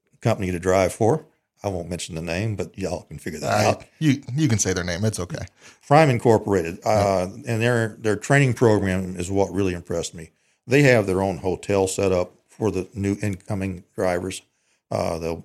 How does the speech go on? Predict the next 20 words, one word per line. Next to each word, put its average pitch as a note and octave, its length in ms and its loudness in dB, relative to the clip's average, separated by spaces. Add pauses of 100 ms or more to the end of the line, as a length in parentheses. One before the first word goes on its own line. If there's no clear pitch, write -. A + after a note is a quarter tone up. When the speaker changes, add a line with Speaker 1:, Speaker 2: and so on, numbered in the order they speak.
(120)
Speaker 1:
bring G2+ 220 0
you F2+ 140 -2
in. F2+ 360 -4 (120)
They F#2+ 80 -8
pay F#2+ 200 -2
for F#2+ 160 -4
all F2+ 140 2
that. F2+ 220 -2
They G2 80 -6
give F2+ 240 -4
you, E2+ 200 -8 (340)
uh, E2+ 360 -2
money F#2 280 -4
advance F2 440 -6 (100)
in, G2 140 -10 (240)
up G2+ 120 -8
front F#2 380 -4 (500)
to E2+ 320 -8 (480)
get G2+ 200 -4
through. A2 420 -2